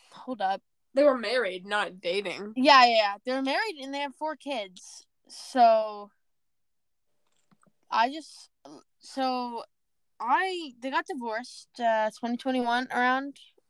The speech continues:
Speaker 1: So, whenever you're listening to this, yeah, they got divorced twenty twenty-one.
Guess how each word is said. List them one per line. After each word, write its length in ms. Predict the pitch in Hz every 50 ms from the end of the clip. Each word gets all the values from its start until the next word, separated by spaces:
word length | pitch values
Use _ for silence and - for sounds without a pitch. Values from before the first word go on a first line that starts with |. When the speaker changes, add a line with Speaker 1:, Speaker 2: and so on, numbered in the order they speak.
| _ _ _ _ -
Speaker 1:
So, 720 | - - - - 240 226 220 214 214 214 214 214 214 214 - _ _ _ _ _ _ _ _
whenever 240 | 247 254 269 277
you're 100 | 285 277
listening 280 | 269 269 - 269 247 247
to 100 | - 247
this, 260 | 226 220 233 233 -
yeah, 200 | 240 220 214 208
they 80 | 208 214
got 160 | 208 208 -
divorced 400 | - 214 202 208 208 214 - -
twenty 180 | - 202 208 196
twenty-one. 580 | - - 202 202 202 202 196 196 196 202 208